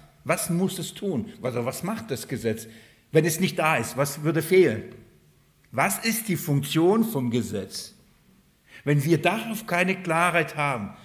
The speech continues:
keine klare Antwort, kein richtiges Verständnis, was die Funktion ist, dann kommen wir hier an diesem Punkt, können wir die An-, das nicht beantworten.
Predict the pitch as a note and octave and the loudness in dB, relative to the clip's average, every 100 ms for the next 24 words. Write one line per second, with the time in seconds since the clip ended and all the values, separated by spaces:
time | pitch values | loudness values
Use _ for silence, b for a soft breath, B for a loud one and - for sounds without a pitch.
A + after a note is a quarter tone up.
0 | B - C#3 C#3 D3+ D#3+ E3+ D#3 C#3 B2+ | B -4 -2 0 0 2 2 0 -2 -6
1 | - C#3 C#3+ - D3+ D#3+ E3 D#3+ D#3+ D3 | -2 -2 -2 -4 -6 -4 -2 -2 -4 -4
2 | F3 E3+ D#3+ - B - C3+ - C#3+ D#3+ | -4 -4 -4 -8 B -6 -6 -4 -4 -4
3 | C#3+ E3+ F3 A#2 - B B A#2 C#3 G3 | -2 -2 0 -2 -8 B B 0 2 2
4 | - F3+ E3 D3+ A#2+ F3+ G#3+ A#2 C#3 D3+ | 2 2 2 0 0 0 0 0 -2 -2
5 | G3 A3+ A3 C#3 A2 - - - _ _ | 0 0 0 0 -2 -4 -16 -20 _ _
6 | _ _ _ _ _ _ _ _ - D3+ | _ _ _ _ _ _ _ _ 0 2
7 | D#3 D3 D3 C#3+ C#3+ C#3+ C#3 D3 C#3+ - | 4 2 2 0 -2 -8 -6 -4 -2 0
8 | F3 - - F2 - | 0 -2 -6 -10 -12